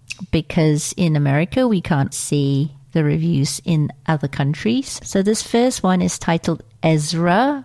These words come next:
It's an old review. It's, like, a year old from the episode we did featuring Ezra Furman.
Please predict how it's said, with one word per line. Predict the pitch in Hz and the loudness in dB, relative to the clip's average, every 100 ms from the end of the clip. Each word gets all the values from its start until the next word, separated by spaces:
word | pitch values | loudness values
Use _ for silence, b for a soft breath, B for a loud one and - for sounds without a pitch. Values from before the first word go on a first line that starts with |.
| - - | -12 -4
It's | 170 - | -4 0
an | 170 - | -2 2
old | 185 214 240 | 2 2 2
review. | 214 185 151 | 2 2 2
It's, | 139 - - | 0 -4 -2
like, | 190 202 | -2 0
a | 208 | 0
year | 185 202 214 | 2 4 4
old | 180 160 160 | 4 2 0
from | - 160 | 0 2
the | 160 | 2
episode | 151 160 - 151 | 0 -2 -2 -2
we | 156 | -2
did | 151 151 151 | 0 -2 -2
featuring | - 156 156 156 - 156 | -4 -2 0 -2 -2 -2
Ezra | 156 147 143 | -2 -2 -6
Furman. | - 147 165 202 269 | 0 0 2 2 0